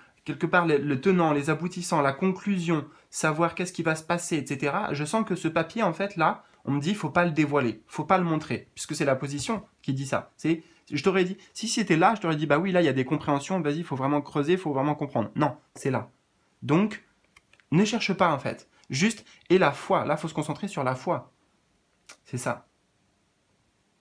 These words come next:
Parce que on a aussi le symbole, là, du, du, du bateau. Tu vois, il n'y a pas de quête.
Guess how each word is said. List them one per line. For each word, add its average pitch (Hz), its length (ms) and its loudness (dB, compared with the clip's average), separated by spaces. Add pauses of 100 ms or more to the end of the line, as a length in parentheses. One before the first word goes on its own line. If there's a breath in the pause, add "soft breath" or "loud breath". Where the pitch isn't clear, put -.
(1400 loud breath)
Parce 131 180 -6
que 156 300 4
on 151 120 8
a 165 80 8
aussi 156 300 2
le 170 80 4
symbole, 156 380 4
là, 151 100 4
du, 131 220 -2
du, 123 220 -2
du 120 180 -2
bateau. 147 520 2
Tu - 120 -8
vois, 165 100 4
il 180 40 2
n'y 160 60 4
a 143 40 0
pas 180 160 4
de 165 100 4
quête. 190 500 -2